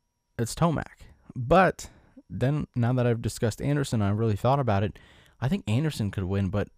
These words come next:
Roczen is my favorite rider right now, so, um, I'm kinda thinking that Roczen will win. I think, okay, this is what I'll say. I think I want Roczen to win the most. Um,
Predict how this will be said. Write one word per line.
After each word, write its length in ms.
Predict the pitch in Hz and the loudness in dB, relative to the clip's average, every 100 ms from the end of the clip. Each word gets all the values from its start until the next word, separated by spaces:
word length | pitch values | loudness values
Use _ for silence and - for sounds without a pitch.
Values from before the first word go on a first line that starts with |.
| - | 0
Roczen 380 | 120 170 - 117 | 2 2 0 -2
is 140 | 101 | 0
my 100 | 101 | -2
favorite 360 | - 110 98 - | -2 -2 -2 -2
rider 260 | 135 156 | -2 0
right 160 | 117 98 | 0 0
now, 120 | 104 | -2
so, 240 | - 98 - - - - - - _ _ _ _ _ - | -2 -4 -4 -14 -20 -20 -20 -20 _ _ _ _ _ -8
um, 260 | 98 87 76 _ _ _ _ - | -4 -4 -6 _ _ _ _ -6
I'm 100 | 120 | -4
kinda 220 | - 131 | 0 0
thinking 400 | 127 139 131 117 | 0 -2 -2 0
that 320 | 107 104 - - _ | 0 -2 -8 -16 _
Roczen 520 | - 110 104 - 107 82 | -4 -2 -2 -4 -4 -4
will 100 | - | -8
win. 200 | 58 - - _ _ _ | -10 -12 -16 _ _ _
I 100 | 139 | -2
think, 240 | - - | -2 -4
okay, 280 | 123 - 110 - - | -4 -4 -6 -10 -10
this 260 | 165 139 | -8 -6
is 40 | 135 | -2
what 100 | 110 | -2
I'll 80 | 92 | -2
say. 180 | - - | -6 -6
I 140 | 131 170 | -4 -2
think 400 | 175 147 - - - - _ _ _ _ _ _ _ _ _ _ _ _ _ _ _ _ _ _ _ _ | -2 -4 -4 -12 -20 -20 _ _ _ _ _ _ _ _ _ _ _ _ _ _ _ _ _ _ _ _
I 100 | 123 | 2
want 440 | 113 117 156 170 - | 2 2 -2 -2 0
Roczen 380 | 135 135 - | 0 2 0
to 40 | 135 | 0
win 140 | 135 | 2
the 40 | 135 | 2
most. 440 | 80 90 - - _ _ _ _ _ _ _ _ _ _ _ | 2 0 -2 -14 _ _ _ _ _ _ _ _ _ _ _
Um, 460 | 98 104 104 104 104 | 0 2 2 2 0